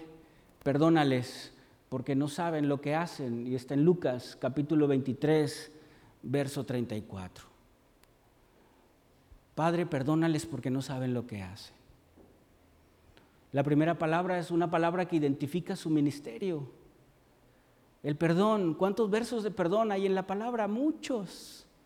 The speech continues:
Yo pongo ahí tres, podría escribir muchísimos más, pero, hermano, hay tantas cosas que debemos de ejercitar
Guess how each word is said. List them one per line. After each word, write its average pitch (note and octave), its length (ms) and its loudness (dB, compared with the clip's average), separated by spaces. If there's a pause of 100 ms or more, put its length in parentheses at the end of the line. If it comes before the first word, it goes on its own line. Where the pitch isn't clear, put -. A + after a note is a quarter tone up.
(640)
Yo G#3+ 160 4
pongo G#3+ 240 2
ahí G3 160 4
tres, G3+ 800 -4 (640)
podría F3+ 300 4
escribir G#3 400 6
muchísimos G3 600 0
más, - 760 -4 (1400)
pero, F3 640 4
hermano, F3+ 580 2 (2000)
hay F3+ 560 4
tantas G#3 400 -2
cosas F#3+ 460 -2
que E3+ 180 4
debemos E3+ 420 6
de D3+ 520 2
ejercitar E3 840 -2